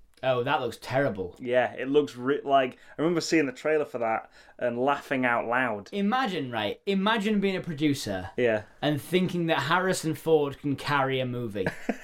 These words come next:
Speaker 2: <laughs> I mean, if you're in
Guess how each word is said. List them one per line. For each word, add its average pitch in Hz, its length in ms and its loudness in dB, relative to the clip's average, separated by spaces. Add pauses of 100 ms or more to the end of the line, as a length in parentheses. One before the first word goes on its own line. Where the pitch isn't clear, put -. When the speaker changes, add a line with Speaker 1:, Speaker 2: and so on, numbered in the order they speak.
(440)
Speaker 2:
<laughs> - 760 -8
I 160 140 2
mean, 214 340 -2 (680)
if - 240 2
you're 185 200 2
in 180 360 -4